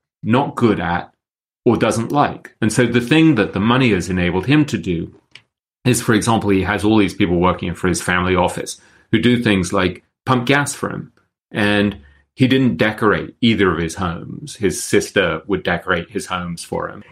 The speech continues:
Even his dog, which he really loved, you know, his sister was kind of taking care of his dog.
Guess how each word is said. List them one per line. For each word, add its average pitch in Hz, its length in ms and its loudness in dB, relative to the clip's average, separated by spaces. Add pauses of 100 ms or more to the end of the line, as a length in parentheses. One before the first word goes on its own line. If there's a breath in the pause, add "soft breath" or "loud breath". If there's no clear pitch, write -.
Even 135 240 4
his 101 120 2
dog, 107 400 2
which 85 140 -8
he 87 100 -2
really 87 260 2
loved, 82 380 -6
you 95 80 0
know, 85 120 4
his 85 140 -2
sister 101 260 0
was 82 140 -4
kind 87 160 -6
of 85 60 -16
taking 90 280 -8
care 87 200 -2
of 82 100 -8
his 82 140 -16
dog. 82 400 -10